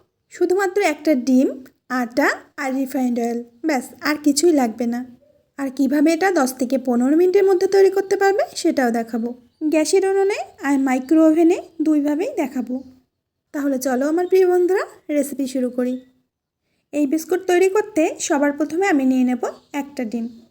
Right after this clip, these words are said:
এখন এর মধ্যে দিয়ে দেব এক বাটি চিনি, এখানে একশো গ্রাম চিনি আছে। আর সাথে দিয়ে দেব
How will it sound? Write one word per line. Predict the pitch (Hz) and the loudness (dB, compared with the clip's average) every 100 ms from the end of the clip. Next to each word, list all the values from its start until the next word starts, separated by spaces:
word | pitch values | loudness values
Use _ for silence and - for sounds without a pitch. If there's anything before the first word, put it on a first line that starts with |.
| _ _ _ _ _ _ | _ _ _ _ _ _
এখন | 311 294 392 480 - | -10 -4 -4 -4 0
এর | 302 | 2
মধ্যে | 311 320 392 | 4 2 2
দিয়ে | 359 285 | 2 2
দেব | 269 269 339 - - _ - | 2 0 -2 -6 -18 _ -10
এক | 277 277 | -8 -6
বাটি | 294 440 523 | 0 0 0
চিনি, | - 294 247 254 - - | -2 0 0 -2 -12 -12
এখানে | 285 330 339 427 - | -6 0 0 0 -4
একশো | 330 294 - | -4 -4 -4
গ্রাম | 302 359 554 - | 0 0 -2 -4
চিনি | 320 262 254 | -4 -2 -4
আছে। | 254 - 262 - _ _ - - - - | -6 -8 -14 -20 _ _ -20 -20 -20 -8
আর | 277 | -6
সাথে | 269 262 254 277 | -4 -6 -2 0
দিয়ে | 277 285 | 2 4
দেব | 277 | 2